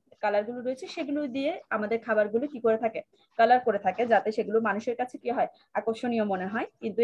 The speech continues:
এগুলো আমাদের শরীরের জন্য খুবই ক্ষতিকর, ঠিক আছে? যেমন ওই আমাদের, এ, বিভিন্ন আমরা যে আইসক্রিম গুলো খেয়ে থাকি যেগুলো নিম্নমানের, সেগুলো ধরো এখানে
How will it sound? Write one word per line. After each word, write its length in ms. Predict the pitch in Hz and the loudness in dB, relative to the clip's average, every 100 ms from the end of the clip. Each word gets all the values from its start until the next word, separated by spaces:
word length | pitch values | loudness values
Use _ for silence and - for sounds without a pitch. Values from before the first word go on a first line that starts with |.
| 208 | 4
এগুলো 160 | 233 247 | 4 0
আমাদের 180 | 208 220 - | 0 -4 -4
শরীরের 260 | 196 202 | -2 -2
জন্য 180 | 202 220 - _ _ _ - | -2 -4 -6 _ _ _ -2
খুবই 220 | 277 339 480 - | 0 2 0 2
ক্ষতিকর, 360 | 311 208 214 208 - _ _ _ | 0 2 -4 -6 -16 _ _ _
ঠিক 100 | 247 294 | 0 2
আছে? 160 | 294 196 - - - | 4 0 -2 -18 0
যেমন 240 | 262 277 311 285 | 2 4 4 4
ওই 100 | 277 262 220 | 4 2 2
আমাদের, 260 | 233 254 294 - | 2 4 2 4
এ, 20 | 220 208 | 2 2
বিভিন্ন 340 | 220 277 277 220 | -2 -2 0 -2
আমরা 140 | 202 233 | -2 0
যে 40 | 262 | 2
আইসক্রিম 380 | 233 - 277 277 | 0 -2 -4 -2
গুলো 100 | 285 285 | -2 0
খেয়ে 180 | 269 254 | 0 2
থাকি 160 | 233 240 | -2 0
যেগুলো 200 | 220 220 240 | 0 0 0
নিম্নমানের, 500 | 254 254 254 208 247 - | 0 2 2 2 0 -2
সেগুলো 220 | 226 226 226 | -6 -2 0
ধরো 140 | 240 233 226 | 2 2 0
এখানে 200 | 240 | -2